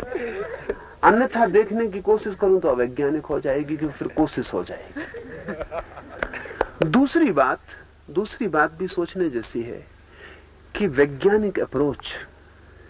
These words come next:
थोड़ा सोचने जैसा है कि क्या जगत में सभी चीजें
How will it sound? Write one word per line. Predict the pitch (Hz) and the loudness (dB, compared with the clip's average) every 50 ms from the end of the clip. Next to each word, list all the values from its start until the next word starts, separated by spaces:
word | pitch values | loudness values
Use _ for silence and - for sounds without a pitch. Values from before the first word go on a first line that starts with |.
| - - - - - - - - - - - - - - - - - - - - - - - - - - - - - - - - - - - - - - - | -20 -20 -20 -20 -20 -20 -20 -20 -20 -20 -20 -20 -20 -20 -20 -20 -20 -20 -20 -20 -20 -20 -20 -20 -20 -20 -20 -20 -20 -20 -20 -20 -20 -20 -20 -20 -20 -16 -6
थोड़ा | - 151 147 156 165 | -2 0 2 2 0
सोचने | - - 160 156 143 - - 190 190 | 0 -2 -2 -2 -2 0 2 2 2
जैसा | 156 127 107 - - - - | 4 2 -2 -4 -6 -8 -10
है | - - - - - - - - - - - - - - - - - - - | -10 -12 -14 -18 -20 -20 -20 -20 -20 -20 -20 -20 -18 -18 -18 -18 -20 -4 0
कि | - 165 | 0 2
क्या | 156 - 170 151 151 | 4 6 6 6 6
जगत | 131 143 147 156 180 180 | 4 4 4 4 2 2
में | 196 202 196 | 2 2 2
सभी | - - - 135 123 139 170 | 2 2 0 0 2 0 -2
चीजें | 170 - 180 175 151 165 | -2 -2 -2 0 2 0